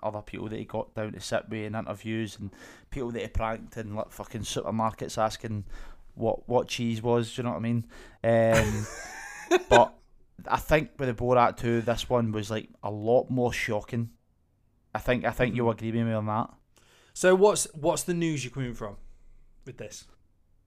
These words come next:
Speaker 1: Well, I'm basically, what I thought was I'm gonna, I'm gonna, but I think we should talk about the film first because this bit at the end, that the, the
Speaker 2: Fair.
Speaker 1: shocking part, the
Speaker 2: Okay.
Speaker 1: shocking news,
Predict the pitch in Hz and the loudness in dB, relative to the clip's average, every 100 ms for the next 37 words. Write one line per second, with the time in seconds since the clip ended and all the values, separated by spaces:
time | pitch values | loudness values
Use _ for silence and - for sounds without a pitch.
0 | _ - 147 104 123 151 170 190 131 131 | _ 2 4 4 4 4 2 0 -4 -6
1 | - 160 143 156 165 151 - 123 113 - | -10 -6 -4 -4 -2 -2 2 2 2 -4
2 | 110 113 - 131 151 135 110 _ _ 120 | -4 -4 0 2 4 0 -2 _ _ -10
3 | 120 147 165 147 - - - - 160 170 | -4 -2 -2 -4 -4 -4 -4 0 0 0
4 | 160 - 147 107 123 117 - 123 120 - | 0 4 4 4 2 0 2 2 2 2
5 | 113 - 117 120 113 107 139 - 160 151 | 2 2 -2 0 0 4 2 4 2 2
6 | 165 120 113 117 113 117 110 117 117 117 | -2 0 0 2 0 -2 -4 -6 -2 0
7 | 127 117 127 - 131 - 113 117 120 127 | 2 4 2 0 -2 2 2 2 -2 2
8 | 127 120 131 107 107 113 113 | 2 2 -2 -2 -2 -4 -6